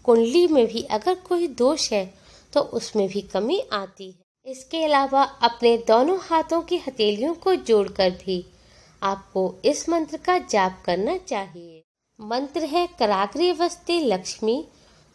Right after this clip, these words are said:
कर मध्य सरस्वती, कर मूले तु गोविंद, प्रभाते कर दर्शनम।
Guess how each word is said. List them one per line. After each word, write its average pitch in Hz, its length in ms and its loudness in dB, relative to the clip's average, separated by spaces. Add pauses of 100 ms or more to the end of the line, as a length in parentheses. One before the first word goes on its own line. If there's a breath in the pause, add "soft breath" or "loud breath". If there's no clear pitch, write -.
कर 320 240 0
मध्य 320 500 -2
सरस्वती, 202 840 -8 (460)
कर 294 200 0
मूले 339 480 2
तु 359 260 2
गोविंद, 202 500 2 (1120)
प्रभाते 240 640 -2
कर 339 400 0
दर्शनम। 202 680 -2